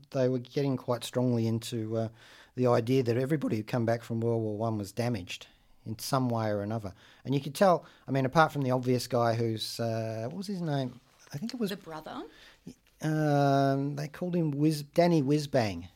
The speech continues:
Speaker 1: Whi-,
Speaker 2: Ah,
Speaker 1: Whizbang being the,
Speaker 2: yeah.
Speaker 1: uh, the noise that a particular, uh, bit of ordnance from the war makes. And he, he was totally, like, um, shell-shocked and,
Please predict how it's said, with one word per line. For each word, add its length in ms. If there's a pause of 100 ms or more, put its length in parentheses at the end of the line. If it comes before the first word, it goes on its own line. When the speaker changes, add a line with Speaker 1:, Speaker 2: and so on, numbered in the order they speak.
Speaker 1:
Whi-, 120
Speaker 2:
Ah, 360
Speaker 1:
Whizbang 500
being 300
the, 240
Speaker 2:
yeah. 100
Speaker 1:
uh, 40
the 100
noise 360
that 80
a 40
particular, 680
uh, 120 (540)
bit 120
of 120
ordnance 540
from 180
the 60
war 260
makes. 420 (380)
And 100
he, 160
he 200
was 160
totally, 400
like, 200 (200)
um, 400 (100)
shell-shocked 720 (420)
and, 240